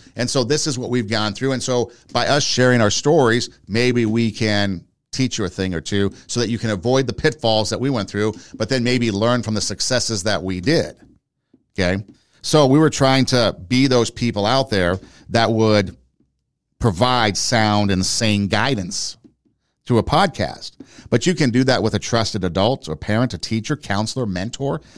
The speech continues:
many other people out there, and maybe hopefully this podcast. But again, that was the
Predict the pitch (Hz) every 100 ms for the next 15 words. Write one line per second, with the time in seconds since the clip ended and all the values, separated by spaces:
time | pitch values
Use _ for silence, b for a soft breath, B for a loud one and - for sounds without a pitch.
0 | B 139 180 131 98 - 92 90 80 80
1 | 120 135 95 - 85 98 104 110 113 117
2 | 120 107 139 196 76 65 - - - b
3 | b b b b b 113 127 143 127 131
4 | 120 120 117 98